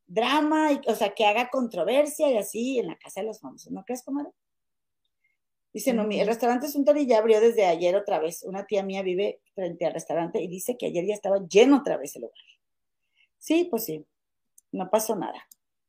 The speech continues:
Speaker 1: Este, dice, "Jefa, check, acerca del celular, maybe, ¿verdad? Maybe es incierto". Pues sí, no sabemos.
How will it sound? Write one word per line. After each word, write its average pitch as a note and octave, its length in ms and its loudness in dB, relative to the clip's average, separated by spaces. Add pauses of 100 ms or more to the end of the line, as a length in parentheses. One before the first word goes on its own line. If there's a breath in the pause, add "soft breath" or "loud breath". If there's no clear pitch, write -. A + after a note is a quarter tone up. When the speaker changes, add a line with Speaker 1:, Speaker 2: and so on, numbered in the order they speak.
(540)
Speaker 1:
Este, F3 880 0 (1600)
dice, G3+ 340 -2
"Jefa, C4+ 520 2
check, F3 380 2
acerca G3 380 0
del A#3+ 100 4
celular, E3+ 440 2
maybe, G3 320 2
¿verdad? F#3 400 4
Maybe E3+ 280 -2
es E3+ 160 -8
incierto". - 440 -10
Pues E3+ 160 -8
sí, B3+ 120 -2
no B3+ 120 2
sabemos. F#3+ 520 -2